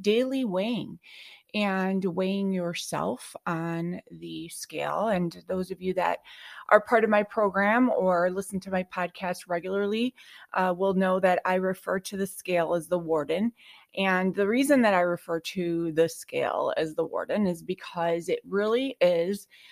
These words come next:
um, the, the device or the, uh, the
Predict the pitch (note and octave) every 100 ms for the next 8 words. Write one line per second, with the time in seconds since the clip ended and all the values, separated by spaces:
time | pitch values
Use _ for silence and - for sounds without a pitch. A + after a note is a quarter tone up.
0 | - - F#3+ F#3 F3+ F3+ F3+ - E3+ F3+
1 | E3+ E3 E3+ F3+ E3 F#3 E3+ D#3 D#3+ A3+
2 | - - E3 D#3+ D3+ D#3+ E3 D3+ D#3+ D#3
3 | D#3 D#3+ - D#3 C3+ - - F3+ -